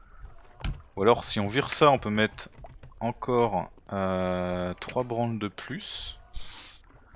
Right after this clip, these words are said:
Donc on passe à neuf, ouais si, il faudrait pas de coquerie, et on aurait neuf fois neuf, neuf fois deux, dix-huit personnes.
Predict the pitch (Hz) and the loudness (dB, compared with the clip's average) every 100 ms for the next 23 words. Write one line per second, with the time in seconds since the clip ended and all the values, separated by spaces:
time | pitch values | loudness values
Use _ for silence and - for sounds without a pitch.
0 | - - - - - 101 - 107 120 117 | -20 -20 -20 -12 -6 -6 -4 2 4 4
1 | - 98 95 104 156 - 139 - 113 123 | 4 2 4 2 2 4 4 4 -4 -2
2 | 104 98 160 - 135 - 117 170 - 107 | 4 4 4 2 0 2 0 -2 -4 -2
3 | 104 104 104 104 113 110 123 147 - - | 0 0 2 2 2 2 2 0 -4 2
4 | 113 110 - 101 131 - - 120 131 131 | 2 2 -2 -2 -2 0 2 4 4 -2
5 | 120 117 131 120 - 87 | -4 -6 -2 -2 0 -4